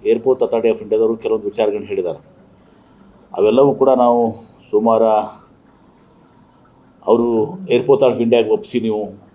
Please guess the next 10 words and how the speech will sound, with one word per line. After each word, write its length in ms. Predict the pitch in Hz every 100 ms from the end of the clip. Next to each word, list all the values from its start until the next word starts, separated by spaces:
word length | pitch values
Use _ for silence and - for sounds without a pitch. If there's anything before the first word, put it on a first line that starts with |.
| _ -
ಅಂತ 180 | 101 107
ಅನ್ನೋದನ್ನ, 640 | 110 107 107 104 95 95
ಇವೆಲ್ಲ 160 | 107 101
ಏರ್‌ಪೋರ್ಟ್ಸ್ 440 | 110 107 107 107
ಒಪ್ಪಿಸಿದ್ರೆ 280 | 101 - 123
ನಾವು 240 | 123 107 107
ಅದನ್ನ 100 | 104 104 104 - _ - -
ಸುಗಮವಾಗಿ 520 | - 107 113 113 98
ನಡೆಸ್ತೀವಿ. 640 | 104 104 - 104 101 98 - - - - - - - - - - 117
ಮತ್ತು 600 | 131 143 143 139 123